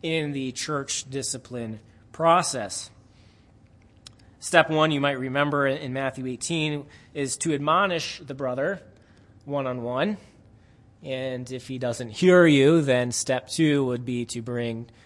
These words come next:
another witness or two along. And so in our passage here, really, we kind of skip over, we don't really skip over step one.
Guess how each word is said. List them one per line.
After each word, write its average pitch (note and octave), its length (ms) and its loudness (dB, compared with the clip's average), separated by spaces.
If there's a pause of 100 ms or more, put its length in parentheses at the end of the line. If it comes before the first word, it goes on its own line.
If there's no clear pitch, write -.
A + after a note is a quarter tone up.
(140)
another B2+ 340 -4
witness C3 460 -4
or A2 80 -6
two B2+ 420 -2
along. C3+ 500 4
And C3 120 -6
so D3 340 2 (380)
in E3+ 120 4
our D3+ 120 6
passage F3+ 540 2
here, F#3+ 240 4
really, D#3+ 420 2 (280)
we D3 180 -2
kind E3 240 0
of B2 80 -4
skip - 440 -4
over, D#3+ 460 -2
we E3+ 80 -6
don't F3+ 120 0
really B2+ 140 -4
skip - 300 -6
over G#3 320 2
step C3 340 -8
one. C3 380 -8